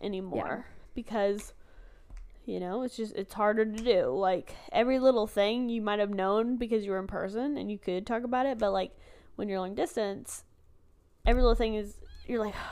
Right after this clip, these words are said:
Speaker 1: <sighs> "I can't text every little <laughs> thing," you
Speaker 2: No.
Speaker 1: know? So, yeah, I think getting adjusted and used to that is also something different, but,
Speaker 2: Yeah.
Speaker 1: you know, as,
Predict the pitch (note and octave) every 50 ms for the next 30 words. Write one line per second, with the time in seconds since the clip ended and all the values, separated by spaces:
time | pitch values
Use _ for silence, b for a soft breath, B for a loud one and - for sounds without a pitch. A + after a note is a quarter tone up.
0 | B B B B B - - A#3 B3 B3 A3 F#3 F#3+ - F#3 F#3+ - - - -
1 | - - - C4+ - - C4 - D4+ D4+ - - F4 D#4+ A#3 F#4 D#4+ D#4+ C#4+ D#4
2 | D4 C#4 C4+ C4 B3 B3+ C4+ D#4 B B B B B B B B B B B -
3 | - - C#4 A#3+ A#3+ A#3+ A#3+ A#3 A3+ A3 - - B3+ B3+ G#3+ F#3 F3+ G#3+ - D#4
4 | D#4+ C#4 A#3 A#3+ B3 A#3+ B3+ B3+ B3+ G#3+ - - - - - - - G#3 G#3 G3+
5 | - - G#3 F#3+ G3 G3+ - - A#3+ A3+ G#3+ G#3 G3+ G3 F#3+ F#3+ F#3 F#3 F#3+ G3
6 | F#3+ G3 F#3+ - - - - F#3+ F3+ F3 F3 E3+ D#3+ D#3 E3+ G3+ A#3 - - B
7 | B B B B B B B - - F4+ E4 C#4+ A#3+ A#3 C4 - - G#3+ G3+ G3
8 | G3 G3+ A3 A3 - - - - - - - - - - - - - _ _ _
9 | _ _ _ _ _ _ - - D#4 D4+ D4 D#4 C#4+ A#3 G#3 G#3 A#3+ B3 D4+ F4+
10 | - - - - - A3+ A3+ A3 G3 G3 A#3 A3 G3 F#3 A3 G3+ - b b b
11 | b b b b b b b b b - - B3+ A#3 G#3 F#3 F3+ G#3 A3 G#3+ A3+
12 | A3 - - - - - _ - - - A#3 A#3